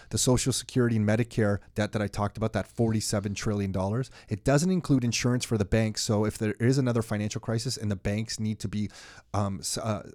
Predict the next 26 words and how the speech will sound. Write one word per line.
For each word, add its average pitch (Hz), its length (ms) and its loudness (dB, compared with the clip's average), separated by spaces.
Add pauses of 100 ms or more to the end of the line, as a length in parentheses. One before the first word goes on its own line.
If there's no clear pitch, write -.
uh, 101 300 -4
send 110 300 0
some 110 180 0
money, 117 280 2
it - 260 -16
doesn't 123 200 4
include 135 300 0
that. 104 220 0
It 107 100 -6
doesn't 165 360 2
ca-, - 280 0
include 117 540 0
guarantees 117 420 0
for 110 140 -2
mortgage 113 420 0
debt 113 240 0
of 107 120 -4
Fannie 113 280 0
Mae 110 140 0
and 107 100 -2
Freddie 101 240 -2
Mac, 101 240 -2
who 107 80 -2
are 98 60 0
still 95 200 -4
around, 92 300 -4